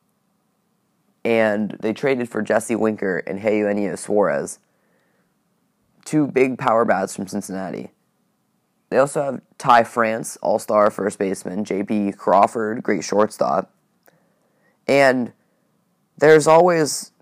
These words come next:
Jared Kelenic, if you can figure out what's going on with him. He's looked not good since coming up to the majors, but I think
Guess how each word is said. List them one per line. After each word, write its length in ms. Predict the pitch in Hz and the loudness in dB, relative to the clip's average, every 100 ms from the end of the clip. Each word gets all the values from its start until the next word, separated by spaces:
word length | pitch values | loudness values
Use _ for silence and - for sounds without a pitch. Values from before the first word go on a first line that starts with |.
| _ | _
Jared 420 | 113 110 131 120 98 | -2 2 4 4 0
Kelenic, 640 | 139 127 98 78 - - _ _ - | 2 2 2 -4 -8 -18 _ _ -10
if 140 | 113 | -2
you 100 | 120 | -2
can 480 | 113 110 104 98 - _ _ _ _ | 0 -2 -2 -4 -8 _ _ _ _
figure 340 | - - 110 110 | -8 -4 0 2
out 220 | 104 92 | 2 0
what's 240 | 98 - | -4 -6
going 200 | - 110 | -4 -2
on 180 | 101 95 | -2 -4
with 120 | 85 | -6
him. 400 | - 110 92 104 _ _ _ _ _ _ - | -2 0 0 -6 _ _ _ _ _ _ -4
He's 240 | 139 139 | -4 0
looked 320 | 135 120 - _ _ - | 2 2 -2 _ _ -2
not 300 | 113 110 101 | 2 2 2
good 440 | 104 82 82 120 - | -2 -2 -4 -6 -12
since 280 | - 95 - | -12 -12 -6
coming 240 | 104 101 | -4 -2
up 80 | 101 | -4
to 100 | 98 | -6
the 60 | |
majors, 420 | 92 101 104 80 - | -8 -6 -8 -10 -8
but 160 | 107 | -2
I 80 | 110 | -2
think 320 | - 151 - | -4 -8 -10